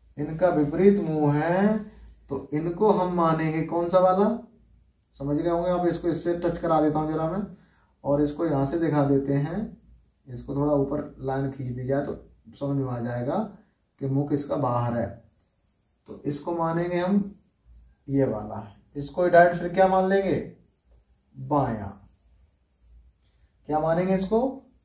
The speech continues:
बायां। इसी डायरेक्शन में जब केंद्र के विपरीत मुख हो जाएगा तो उसको तुरंत बायां मानेंगे, और जिसका मुख केंद्र की ओर होगा उसको हम दायां मानेंगे।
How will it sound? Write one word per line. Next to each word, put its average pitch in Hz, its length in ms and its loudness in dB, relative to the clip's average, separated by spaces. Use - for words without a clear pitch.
बायां। 135 380 0
इसी 202 280 4
डायरेक्शन 190 460 8
में 190 120 -2
जब 196 200 4
केंद्र 185 300 0
के 190 80 2
विपरीत 180 440 4
मुख 175 220 0
हो 156 180 6
जाएगा 147 360 4
तो 180 100 0
उसको 175 220 -2
तुरंत 180 300 0
बायां 143 360 2
मानेंगे, 185 600 2
और 139 80 -4
जिसका 151 260 -4
मुख 180 220 -2
केंद्र 180 260 0
की 180 160 -2
ओर 175 140 6
होगा 175 220 8
उसको 202 300 4
हम 208 340 2
दायां 139 360 4
मानेंगे। 120 520 -6